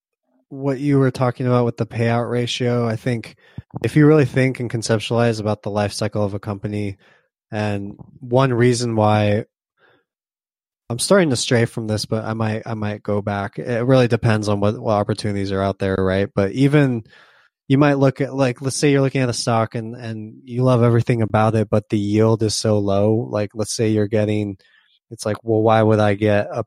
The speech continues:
a point twenty-five percent or a point five or even, like, a one percent yield? <clears throat>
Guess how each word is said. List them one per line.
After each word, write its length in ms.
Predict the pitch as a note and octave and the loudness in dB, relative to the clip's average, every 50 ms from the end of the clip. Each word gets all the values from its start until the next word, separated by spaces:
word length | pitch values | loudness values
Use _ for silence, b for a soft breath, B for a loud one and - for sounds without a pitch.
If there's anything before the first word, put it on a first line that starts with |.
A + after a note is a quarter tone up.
| _ _ | _ _
a 80 | C3 B2 | -6 -6
point 440 | - - - A#2+ A2+ A2+ A2+ - _ _ | -2 0 2 2 2 2 0 -4 _ _
twenty-five 580 | - - A#2+ A2 A2 G#2 - - G#2+ G#2 G2+ - | -6 -4 -2 -2 -2 -2 0 0 2 2 0 0
percent 460 | - G#2 - - A2 G2+ G2+ G2+ G2+ | -4 -8 -6 -4 -4 -4 -2 -2 -2
or 100 | G2 G2 | -2 -4
a 80 | G2 | -4
point 280 | - _ A2+ G#2 G#2 - _ | -4 _ -4 -4 -4 -8 _
five 440 | - G#2 G2+ G2 G2 G2 F#2+ - - | -4 -4 -2 -2 -2 -4 -4 -8 -10
or 120 | - B2+ B2 | -4 2 2
even, 200 | C#3 D3 D3 C3+ | 2 4 4 4
like, 180 | B2+ A#2 - | 2 2 2
a 60 | A#2 G#2 | 0 0
one 240 | G2 A2 G#2+ G#2+ | 2 2 0 0
percent 440 | - - A2+ G2+ - - G#2+ G2 G2 | 0 -2 -2 -2 -2 -4 -6 -8 -6
yield? 400 | G#2 G#2+ A2 G#2+ G2+ G2 G2 - _ b b b b b b b b b _ _ _ | -2 0 0 2 2 0 -4 -6 _ b b b b b b b b b _ _ _
<clears throat> 0 | _ | _